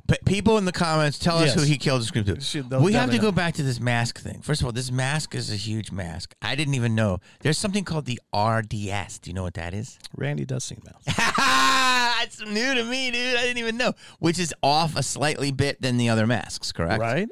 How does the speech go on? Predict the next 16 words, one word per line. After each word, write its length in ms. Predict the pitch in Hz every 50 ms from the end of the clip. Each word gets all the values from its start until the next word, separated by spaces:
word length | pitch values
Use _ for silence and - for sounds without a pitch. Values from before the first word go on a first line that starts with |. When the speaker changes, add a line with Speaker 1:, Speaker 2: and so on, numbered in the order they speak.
| - -
Speaker 2:
So 220 | - - 131 120
you, 560 | 127 123 131 170 214 220 202 139 120 131 151 160 175 -
you, 640 | - 131 131 143 190 247 240 170 139 135 143 156 147 - _ _ _ _ _ _ _ -
and 160 | 135 117 110
when 120 | 120 120 123
you 120 | 127 139
got 220 | 151 160 208 - _
killed 340 | - - 113 98 104 143 - - _ _ _ _ 110
in 60 | 101
the 80 | 107
movie, 280 | 120 143 143 - - - - _ _ _ _ -
Speaker 1:
Yeah. 320 | 92 95 95 87 82 85 - -
Speaker 2:
you, 320 | - - _ 131 120 98
you 40 | 95
know, 280 | 92 92 123 120 123 - _
um, 420 | - 104 95 95 92 95 - -